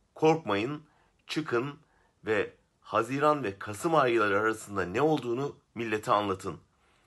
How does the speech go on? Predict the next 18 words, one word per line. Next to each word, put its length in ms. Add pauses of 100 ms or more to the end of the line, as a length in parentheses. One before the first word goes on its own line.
(140)
Çünkü 440 (160)
benzer 420
bir 60
çalışma 600 (360)
tekrar 380
başlamış 440
görünüyor." 520 (1600)
A 180
K 160
P'den 340
kopan 320
halkı 360
yeniden 640
şiddet 460
sarmalına 500
sürükleyip 580 (120)
korkutmak 720 (520)
ve 260